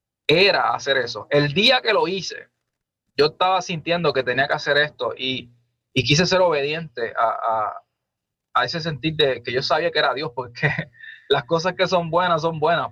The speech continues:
punto. O sea, a veces le estamos dando vuelta a las cosas, a veces Dios nos está diciendo, "Mira, pídele perdón a tal persona, eh, haz esto", y a veces estamos como que, "¿Será Dios?". Bueno,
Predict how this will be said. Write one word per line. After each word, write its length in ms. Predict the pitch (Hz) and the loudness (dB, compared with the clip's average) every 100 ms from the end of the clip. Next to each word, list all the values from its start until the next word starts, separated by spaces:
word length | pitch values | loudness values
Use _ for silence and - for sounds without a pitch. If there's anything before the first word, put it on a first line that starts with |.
| - | -6
punto. 380 | 156 160 - 123 | -6 -6 -4 0
O 20 | |
sea, 140 | 127 | 2
a 40 | 113 | 0
veces 140 | 117 | 0
le 80 | 160 | -2
estamos 280 | 156 160 151 | 0 -2 0
dando 240 | 160 160 | -2 0
vuelta 260 | 156 156 165 | 0 0 0
a 40 | |
las 120 | 151 - | 0 0
cosas, 300 | 165 156 127 | -4 0 -2
a 20 | |
veces 160 | 131 147 | 0 0
Dios 120 | 143 151 | 0 0
nos 120 | 143 | -4
está 200 | 135 143 | 0 -2
diciendo, 280 | 147 143 120 | -2 -6 -2
"Mira, 280 | 147 143 120 | 0 2 0
pídele 320 | 127 147 156 | 0 0 0
perdón 320 | 151 143 147 | -4 -4 0
a 60 | 139 | 0
tal 160 | 127 | 0
persona, 720 | - 131 - 127 135 131 120 - _ _ _ _ _ | -4 -6 0 0 2 -2 -6 -12 _ _ _ _ _
eh, 160 | 123 127 | 0 2
haz 160 | 143 | 2
esto", 240 | 160 156 131 | 0 -4 -2
y 60 | |
a 60 | 123 | 0
veces 140 | 131 - | -2 -2
estamos 260 | 151 151 | -4 -2
como 180 | 143 123 | -6 -6
que, 100 | 117 | -4
"¿Será 300 | 135 117 160 | -2 0 0
Dios?". 220 | 214 196 143 | 0 -4 -2
Bueno, 380 | 135 220 - | -2 0 -2